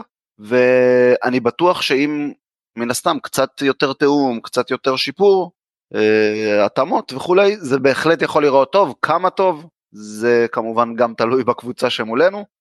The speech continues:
אה, אבל, אה, כן, כן מצפים, מצפה לראות מתנ"ך, שמע, זה מתסכל, מצפים לראות מתנ"ך קצת יותר, להגיב קצת יותר למה שקורה, אה,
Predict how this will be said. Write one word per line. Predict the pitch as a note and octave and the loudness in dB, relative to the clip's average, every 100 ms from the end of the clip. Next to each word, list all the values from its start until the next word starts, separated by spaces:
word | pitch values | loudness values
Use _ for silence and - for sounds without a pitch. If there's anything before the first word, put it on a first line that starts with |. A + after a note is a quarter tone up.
| _ _ _ | _ _ _
אה, | A2 A2 A2 A2 G#2+ - - | 0 2 2 2 0 -4 -2
אבל, | A2+ A2+ A2+ A2+ | 0 2 2 2
אה, | A2+ A2+ A2+ A2+ A2+ - _ | 2 2 2 2 0 -6 _
כן, | G3 F#3+ D#3 - | -2 -2 -4 -8
כן | F#3 F#3 G3 | -4 -2 -4
מצפים, | - D#3+ - F#3 F3 D#3 - _ A#2 | -6 -4 -4 -6 -8 -12 -16 _ -10
מצפה | A#2+ - C3+ F3+ | -8 -8 -4 0
לראות | F3+ F3 - | 0 0 -4
מתנ"ך, | E3+ C#3 C#3+ D#3+ - - _ _ _ | -6 -2 -2 -4 -6 -18 _ _ _
שמע, | - - D#3 | -8 -2 0
זה | A#2 | 0
מתסכל, | A#2 A#2 - D3 G#2+ - _ - | -6 -6 -2 -2 -2 -6 _ -16
מצפים | A#2 B2+ - G3 F#3 | -8 -6 -2 0 0
לראות | E3+ F3 | 0 -2
מתנ"ך | D#3+ D3+ D#3+ - - - | -2 0 0 -4 -12 -14
קצת | - G3+ - | -6 -4 -2
יותר, | F3+ - F3+ E3+ | -4 2 2 2
להגיב | C3 C3 B2+ A#2+ G3+ | 2 2 2 -2 -6
קצת | E3+ - F#3+ | -6 -4 -4
יותר | E3+ - F3 | -4 -2 0
למה | D#3 D#3+ | 0 0
שקורה, | D#3+ E3+ - D3+ E3 D#3 C#3+ - _ _ _ | -4 -6 -4 0 2 2 -4 -12 _ _ _
אה, | - A#2 A#2 A2+ A2+ A2+ | -4 0 0 0 -2 -4